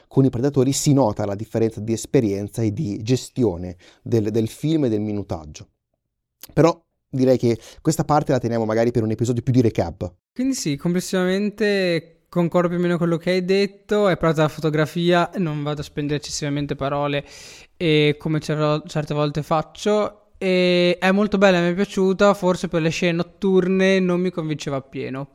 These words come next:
Speaker 2: però è molto bella la fotografia, mi piace.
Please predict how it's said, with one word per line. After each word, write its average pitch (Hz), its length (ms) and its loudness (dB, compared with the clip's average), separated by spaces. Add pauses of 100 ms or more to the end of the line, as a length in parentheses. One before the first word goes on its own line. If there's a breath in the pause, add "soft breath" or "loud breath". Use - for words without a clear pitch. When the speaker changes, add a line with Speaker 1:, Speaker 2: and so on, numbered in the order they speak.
(120)
Speaker 2:
però 131 520 -8 (540)
è 170 100 -4
molto 185 260 2
bella 135 160 -2
la 127 80 -6
fotografia, 143 460 -8
mi 147 100 -8
piace. - 340 -16